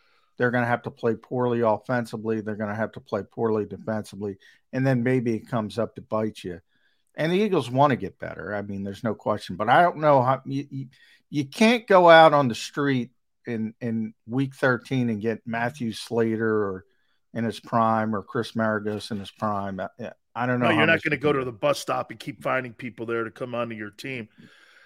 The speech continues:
Speaker 2: John, I heard this on your show. People have been telling me that Jody thinks that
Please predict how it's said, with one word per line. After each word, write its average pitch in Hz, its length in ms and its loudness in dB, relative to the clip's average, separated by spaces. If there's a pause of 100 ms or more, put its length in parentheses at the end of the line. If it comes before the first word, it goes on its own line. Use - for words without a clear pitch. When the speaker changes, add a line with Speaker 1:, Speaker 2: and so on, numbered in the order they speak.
(280)
Speaker 2:
John, 240 200 8
I 269 120 10
heard 233 300 4
this 180 240 -2
on 160 180 0
your 139 140 -8
show. 160 260 0
People 170 320 -6
have 135 60 -12
been 135 100 -12
telling 151 320 -2
me 127 80 -8
that 110 160 -12
Jody 139 360 -4
thinks 120 260 -12
that 117 260 -6